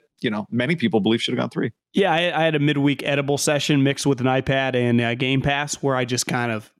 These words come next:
Speaker 2: pick a game that I haven't
Speaker 1: That's how
Speaker 2: really
Speaker 1: Bill
Speaker 2: seen
Speaker 1: does
Speaker 2: much.
Speaker 1: it.
Speaker 2: Yeah, just, I, but I,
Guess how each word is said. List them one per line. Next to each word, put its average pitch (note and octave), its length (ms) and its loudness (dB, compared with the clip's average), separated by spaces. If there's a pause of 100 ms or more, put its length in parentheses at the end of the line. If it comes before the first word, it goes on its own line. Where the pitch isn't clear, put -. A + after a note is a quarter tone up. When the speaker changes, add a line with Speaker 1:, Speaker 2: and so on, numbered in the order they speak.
(120)
Speaker 2:
pick D#3 160 -2
a C#3 60 -10
game C3+ 260 0
that C3 80 0
I A#2 60 0
haven't B2+ 240 -2
Speaker 1:
That's B2+ 120 -2
how F#3+ 100 0
Speaker 2:
really D#3 100 0
Speaker 1:
Bill F3 80 4
Speaker 2:
seen C#3 80 0
Speaker 1:
does A2+ 180 2
Speaker 2:
much. A#2 80 4
Speaker 1:
it. - 60 -6 (360)
Speaker 2:
Yeah, D#3+ 220 0
just, C3+ 260 -2
I, E3 140 0
but D#3+ 220 0
I, D3+ 200 -2